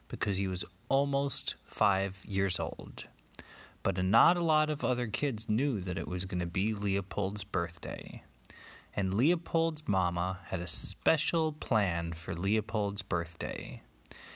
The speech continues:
The plan was, when Leopold woke up that day, she was gonna make him pancakes with maple syrup.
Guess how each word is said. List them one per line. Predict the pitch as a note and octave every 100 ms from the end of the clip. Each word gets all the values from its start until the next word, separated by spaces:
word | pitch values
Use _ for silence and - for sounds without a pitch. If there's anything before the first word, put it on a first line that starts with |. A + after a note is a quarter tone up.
| - - - -
The |
plan | F#2+ - C#3+ D#3+ E3+
was, | A2+ F2+ - A1+ C3+ - - - - - - -
when | G2+ F#2
Leopold | A2 E3+ F3 - D#3+ D#3+ D3+
woke | G2 G#2 D3
up | G2 E2+ -
that | F#2 -
day, | - D#2+ - C3 B2+ - -
she | - F#2+
was | F#2
gonna | - F#2
make | F2 F#2+ B2 -
him | - C3+ C3 B2+ -
pancakes | - A#2+ C#3 D3+ - D#3 D#3+ - - - - -
with | F2+ -
maple | F2 A2+ B2 D#3
syrup. | - G2+ E2+ - - -